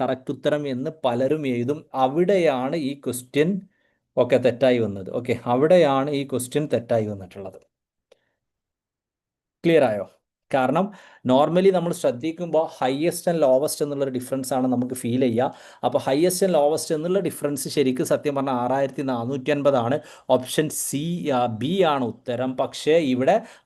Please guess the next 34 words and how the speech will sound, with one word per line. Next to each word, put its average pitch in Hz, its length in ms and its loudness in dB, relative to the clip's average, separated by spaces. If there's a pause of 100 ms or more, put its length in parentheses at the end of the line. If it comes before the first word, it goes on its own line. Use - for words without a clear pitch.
(140)
highest 165 520 2 (100)
and 127 180 0 (300)
two 190 120 4 (160)
lowest 127 440 0 (100)
എന്ന് 131 180 -6 (100)
തന്നിട്ടുണ്ട്. 107 480 -8 (500)
ടു 185 120 6 (180)
ലോവസ്റ്റ് 147 440 4
എന്ന് 139 160 0
പറയുമ്പം 123 380 2 (340)
ഒന്ന് 180 260 -2
ടെൻ 143 100 0 (100)
പെർസെന്റേജും 131 600 -2
ആണ്. 160 120 0 (800)
ഓക്കെ, 127 200 2 (200)
ഒന്ന് 131 160 4 (100)
രണ്ട് 139 200 2 (100)
ടെൻ 131 180 0
പെർസെന്റേജ് 131 500 -4
ആണ്. 139 120 -6 (440)
ടു, 139 80 -12 (720)
എയ്റ്റി 151 260 2
സിക്സ് 156 220 -4
ഹൺഡ്രഡ് 127 320 2
ആണ്. 117 100 -2 (400)
എയ്റ്റി 135 240 0
സിക്സ് 147 200 -4
ഹൺഡ്രഡ് 127 260 -2
കൊടുക്കുമ്പോ 123 340 -2
രണ്ടായിരത്തി 113 360 -2
ഒരുന്നൂറ്റി. 110 260 -2 (160)
So 185 40 4 (100)
അവര് 139 180 -2 (120)
പറഞ്ഞ 123 300 0